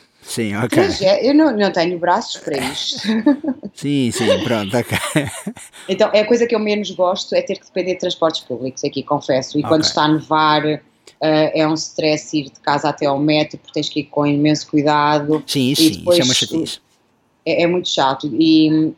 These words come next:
Speaker 2: o, o shuttle, que é um, é um mini autocarrozinho, ah, às vezes não consegue andar até limparem a estrada, portanto estás ali, ah, cheio de frio à espera que limpem a estrada para tu poderes passar.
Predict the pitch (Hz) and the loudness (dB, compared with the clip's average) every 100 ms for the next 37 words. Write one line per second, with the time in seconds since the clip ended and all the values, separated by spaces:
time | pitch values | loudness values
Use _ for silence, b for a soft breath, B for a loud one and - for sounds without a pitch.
0 | - 160 - 165 - 175 165 143 156 151 | -6 -4 -2 0 2 2 0 -2 0 0
1 | 147 - 147 156 156 151 151 151 151 147 | -2 -2 2 4 4 2 0 -2 0 -2
2 | - - 160 147 143 131 _ _ _ - | -2 0 0 2 -2 -8 _ _ _ -4
3 | 156 160 170 180 180 151 170 175 175 165 | 2 2 2 2 0 0 0 -2 -2 0
4 | 165 160 156 160 160 160 156 156 151 - | 2 2 0 -2 -2 -2 -2 -2 -2 -6
5 | - 180 175 175 170 170 156 151 156 156 | -2 2 4 2 0 -4 -8 -6 -4 -2
6 | 160 156 156 151 147 - - 147 120 _ | 0 2 2 2 -2 -4 -2 -2 -2 _
7 | - 151 147 - 170 165 - 170 160 156 | -4 -2 0 2 2 2 2 4 6 4
8 | - 151 143 156 156 156 160 156 156 _ | 0 -2 -2 -2 -2 0 0 0 -2 _
9 | - 160 156 156 - 175 175 - | -2 -2 -2 -6 0 2 2 -2